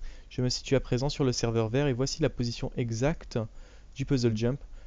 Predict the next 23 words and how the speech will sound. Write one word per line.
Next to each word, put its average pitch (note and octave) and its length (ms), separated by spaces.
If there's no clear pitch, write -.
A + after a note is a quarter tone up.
juste - 280
là B2+ 180
près - 220
du B2 140
lac B2+ 320
au D3+ 120
nord-est, A#2+ 560
au C#3+ 60
nord-ouest. A#2+ 540
Donc A2 180
nous A#2+ 160
allons C#3 220
escalader B2+ 600
par B2+ 220
ici - 560
pour D3+ 260
avancer A#2+ 560
et A#2+ 100
tomber A#2 300
dans C3 140
notre B2 240
puzzle G#2+ 340
jump. G#2 240